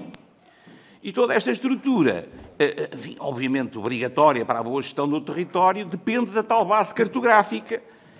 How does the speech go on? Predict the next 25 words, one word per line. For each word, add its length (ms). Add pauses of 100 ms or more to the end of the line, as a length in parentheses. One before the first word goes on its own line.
(140)
e 80
que 120
tem 160
que 80
ter 160
as 80
tais 220
regras 360
técnicas 640
comuns. 520
Estamos 360
todos 260
de 60
acordo 360
que 100
tenha 340
que 100
ter 260
regras 380
técnicas 480
comuns, 340
senão 200
fica 400
uma 340
enorme 440